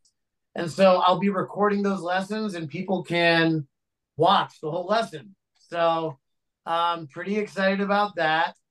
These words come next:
And, uh, yeah, my advice for anybody getting into golf, I think that's the last thing, right? You should be doing it for fun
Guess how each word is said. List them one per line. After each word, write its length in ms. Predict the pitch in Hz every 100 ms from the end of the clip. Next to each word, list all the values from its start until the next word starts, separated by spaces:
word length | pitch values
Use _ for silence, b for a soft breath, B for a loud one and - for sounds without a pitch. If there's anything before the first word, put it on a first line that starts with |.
| _
And, 380 | 165 170 175 165
uh, 400 | 170 170 170 160 - _ _ _ _ _ _ _
yeah, 400 | 135 208 208 135 143
my 240 | 190 247
advice 720 | 262 160 180 202 214 - _ _
for 180 | 180 180
anybody 500 | 175 196 185 180 156
getting 280 | 170 165
into 280 | 156 185 208
golf, 280 | 208 226 196
I 100 | 165
think 160 | 156 160
that's 200 | 165 139
the 60 |
last 340 | 147 147 139 156
thing, 320 | 165 170 151 160
right? 380 | 151 170 202 - _ _ _ _ _ _ _ _ _ _ _ _ _ _ _ _ _ _ _ _ _ _
You 220 | 143 180
should 400 | 190 - 240 208
be 140 | 220 190
doing 260 | 190 190
it 160 | 190 190
for 160 | 175 147
fun 600 | - 147 160 196 240